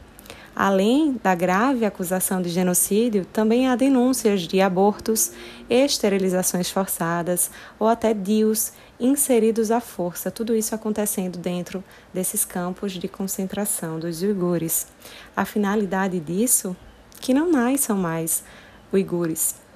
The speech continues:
considerados perturbadores da paz e da estabilidade chinesa.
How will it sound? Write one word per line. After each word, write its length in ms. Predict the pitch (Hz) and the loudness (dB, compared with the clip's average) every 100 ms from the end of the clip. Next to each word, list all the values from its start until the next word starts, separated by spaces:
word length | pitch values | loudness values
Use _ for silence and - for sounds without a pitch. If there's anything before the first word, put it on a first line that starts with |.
| - | -12
considerados 580 | - 180 - 180 175 170 | -6 -4 -2 0 0 -2
perturbadores 640 | - 175 180 190 180 190 | -4 -4 -2 0 0 0
da 140 | 180 180 | -2 -2
paz 640 | - 180 202 220 208 - - - - | -2 0 2 0 0 -6 -14 -16 -6
e 80 | |
da 120 | 185 185 | -2 -2
estabilidade 800 | - 196 185 185 165 175 175 | 0 -2 -2 -4 -2 -4 -2
chinesa. 600 | - 190 165 156 156 160 | -4 -2 -4 -4 -4 -6